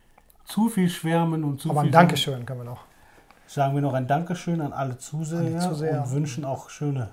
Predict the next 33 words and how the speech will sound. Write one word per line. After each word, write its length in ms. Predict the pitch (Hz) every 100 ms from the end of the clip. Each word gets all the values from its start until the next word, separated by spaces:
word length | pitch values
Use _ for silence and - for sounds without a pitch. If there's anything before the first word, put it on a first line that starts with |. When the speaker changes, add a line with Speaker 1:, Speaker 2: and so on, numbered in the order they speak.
| -
Speaker 1:
Feiertage 840 | - - 135 175 170 175 170 170 175 - _ _ _ _ _
und 140 | 147
natürlich 420 | 123 117 135 127
auch 280 | 123 120 -
schon 300 | - 127 127
jetzt 440 | 117 131 151 - 139
einen 180 | 139
guten 260 | 127 135 135
Rutsch 440 | 220 202 - - _ _ _ _ -
ins 280 | 131 120
neue 260 | 135 127 123
Jahr, 380 | 120 135 151 147
denn 200 | 139 127
das 180 | 123 113
ist 240 | 120 143 -
ja 260 | 123 117 - _ -
die 80 | 120
letzte 500 | 123 - - 147 - _
Folge 520 | - 127 143 139 131 - _ _ -
im 180 | 147
Jubiläumsjahr. 920 | 147 143 139 139 139 139 - 143 143 - _ _ _ _ _ _ 143
Speaker 2:
Leider. 360 | 151 139 110 - _ _ - _ _ _
Speaker 1:
<laughs> 100 | - - -
Leider. 240 | 160 - 156
Speaker 2:
Ich 100 | -
kann 160 | - 151
sagen, 200 | 151 160
die 80 | 139
nächste 300 | 151 175 160
wird 140 | 156
kein 240 | - 160 170
Absinth. 560 | 165 - 143 104 -
Das, 220 | 143 -